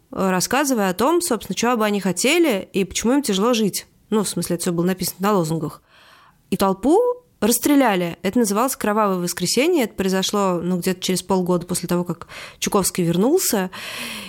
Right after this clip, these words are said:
Все были в абсолютном шоке, потому что никто не, не думал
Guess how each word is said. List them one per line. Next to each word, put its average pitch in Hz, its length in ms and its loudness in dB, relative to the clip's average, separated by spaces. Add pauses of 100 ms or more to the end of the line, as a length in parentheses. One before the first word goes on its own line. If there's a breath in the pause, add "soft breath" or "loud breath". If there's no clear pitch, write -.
(300 loud breath)
Все - 360 0
были 254 200 2
в - 80 -4
абсолютном 226 440 0
шоке, 262 380 0
потому 185 300 -2
что - 160 -4
никто 190 280 0
не, 208 160 2
не 180 460 0
думал 233 540 2